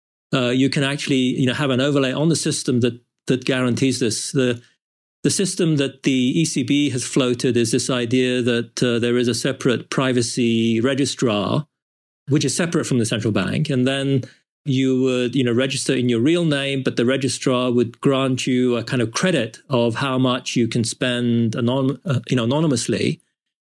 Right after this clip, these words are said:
And then so, uh, so when you use a C B D C, you can use some of this credit. Now, whether you like that particular scheme or not, um, uh, I think the fact that these schemes are being discussed, I think is very much a sign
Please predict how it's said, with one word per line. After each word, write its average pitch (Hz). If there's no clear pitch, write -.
And 143
then 147
so, 151
uh, 147
so 156
when 143
you 143
use 156
a 139
C 151
B 139
D 131
C, 226
you 135
can 135
use 131
some 135
of 120
this 113
credit. 113
Now, 143
whether 175
you 160
like 156
that 156
particular 135
scheme 131
or 120
not, 151
um, 135
uh, 127
I -
think 196
the 165
fact 208
that 156
these 156
schemes 151
are 131
being 127
discussed, 143
I 123
think 127
is 127
very 156
much 131
a 127
sign 117